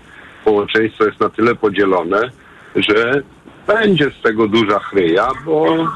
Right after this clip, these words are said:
wiadomo, jak to się odbywało przez ostatnie lata też. A tutaj jeszcze chciałem zauważyć też bardzo fajną taką rzecz, jak pan prezydent sobie bardzo mądrze i, em,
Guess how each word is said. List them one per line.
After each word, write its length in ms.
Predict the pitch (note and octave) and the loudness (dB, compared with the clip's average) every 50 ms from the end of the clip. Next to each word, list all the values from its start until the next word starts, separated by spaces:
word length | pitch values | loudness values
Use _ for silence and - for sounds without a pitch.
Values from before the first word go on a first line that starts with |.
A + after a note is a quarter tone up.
| - - - - D#3 | -10 -10 -6 -2 0
wiadomo, 380 | E3 D#3+ A#2 C#3 C3+ C#3 C#3+ C#3 | 0 2 2 2 2 2 2 0
jak 140 | C3+ C3 - - | 0 -2 -4 -4
to 80 | - A2+ | -6 -4
się 160 | - - A#2 | 0 0 -2
odbywało 480 | A2 G#2 G#2 G#2 G#2 G#2 G#2+ G#2+ G#2+ G2+ | -2 -2 -2 0 0 0 2 0 -2 -2
przez 240 | - - - G#2 | -4 -2 0 0
ostatnie 440 | G2 G2 F2+ - G2+ F2+ - - F#2+ | 0 0 0 -2 -4 -4 -4 -2 0
lata 300 | F2+ F2 F2 - - - | 0 0 0 -2 -6 -10
też. 360 | - - - - - - - - - - - | -10 -10 -10 -8 -8 -8 -10 -10 -12 -8 -4
A 300 | - - G#2+ A2+ A2 A2 A2+ A2 - - - - - - - - - | -2 -2 0 0 -2 -4 -6 -8 -12 -16 -18 -16 -16 -14 -14 -6 -4
tutaj 220 | - D3 - G3 G3+ | -2 0 2 2 0
jeszcze 220 | F#3 - - F#3 | 0 0 -4 -6
chciałem 320 | D#3 - F#3 F3 E3+ D#3+ | -4 -2 -2 0 0 2
zauważyć 460 | D#3 E3+ D#3+ D#3 D#3+ E3+ E3+ E3+ D#3+ - | 0 0 0 0 0 0 0 -2 -2 -2
też 180 | D#3+ D#3 - C#3+ | -2 -4 -2 -2
bardzo 260 | D#3 D#3+ D#3+ D3+ D3+ | -2 0 0 0 -2
fajną 340 | - - D3+ D#3 D#3 D3+ C#3+ | -2 -2 -2 0 2 0 0
taką 340 | C3 B2+ - - C3 B2+ | 0 -2 -2 0 0 2
rzecz, 260 | A#2+ C3+ - - - - | 2 0 -2 -2 -2 -4
jak 260 | E3 D3 - - - - - - - - - - - | -4 -4 -4 -10 -16 -16 -16 -16 -14 -16 -16 -8 -4
pan 160 | - C#3+ D#3 | -2 0 0
prezydent 560 | D3 - E3+ F3 E3 F#3+ A#3 E3 A2+ A2+ G2+ - | 0 0 0 0 0 0 -2 0 0 -2 -2 -2
sobie 280 | - - G#2+ G#2 G#2+ | -2 -2 0 0 0
bardzo 380 | G2 G2 B2 C#3+ D3 C3+ B2 B2+ | 0 0 -2 -2 -2 -2 0 0
mądrze 640 | A#2+ B2+ D3+ F3 E3 D#3 C#3 C3 - D3 C#3 C3+ A2 - - | 2 2 2 2 0 0 0 0 0 0 2 0 -2 -4 -2
i, 280 | C3 B2 B2 B2 B2 A2+ - - - - - - - - - - - - - - - - - | 0 0 2 2 0 -2 -4 -12 -20 -20 -20 -20 -20 -20 -20 -20 -20 -20 -20 -20 -20 -12 -6
em, 1300 | - G#2+ G#2+ A2+ A2+ A2 A2 A2 A2 A2 A2 A2 G#2+ G#2+ G#2+ A2 A2 G#2+ G#2+ G#2+ G#2+ G#2 G#2 G#2 G2+ G2+ | -4 -2 0 0 0 0 0 0 0 0 0 0 0 0 0 2 2 2 2 2 2 2 2 2 0 0